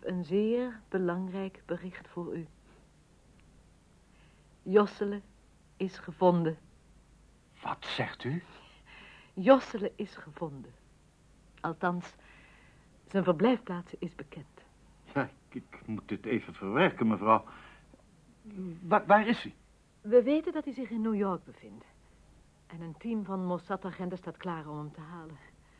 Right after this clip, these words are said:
Speaker 2: Dit is ongelooflijk.
Speaker 1: Ja, er kunnen zich echter in New York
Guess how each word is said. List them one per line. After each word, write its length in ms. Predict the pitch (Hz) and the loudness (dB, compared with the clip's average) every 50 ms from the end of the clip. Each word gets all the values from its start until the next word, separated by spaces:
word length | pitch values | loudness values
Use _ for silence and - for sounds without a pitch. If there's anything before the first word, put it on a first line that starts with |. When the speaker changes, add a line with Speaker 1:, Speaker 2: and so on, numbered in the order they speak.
| _ - - - _ _ | _ -20 -20 -20 _ _
Speaker 2:
Dit 220 | _ - 120 - - | _ -12 -12 -12 -14
is 180 | - - - - | -18 -18 -14 -8
ongelooflijk. 1120 | - 127 123 120 - - - - 87 98 104 160 220 247 - - - 135 110 - - - _ - - - - - - - - - _ | -8 -6 -6 -8 -12 -14 -16 -16 -14 -2 2 4 4 4 2 0 -4 -4 -4 -4 -8 -20 _ -20 -20 -20 -20 -20 -20 -20 -20 -20 _
Speaker 1:
Ja, 80 | 170 170 175 | -16 -14 -14
er 100 | - - - | -16 -16 -4
kunnen 260 | - 277 277 277 220 | -2 0 0 0 -2
zich 180 | 190 208 175 | -2 -6 -6
echter 360 | - - - - - - - - | -8 -12 -12 -12 -14 -16 -12 -10
in 140 | 190 175 | -10 -8
New 180 | 170 175 175 165 151 | -6 -6 -6 -6 -6
York 380 | 151 143 131 120 - - - | -6 -6 -8 -8 -12 -20 -20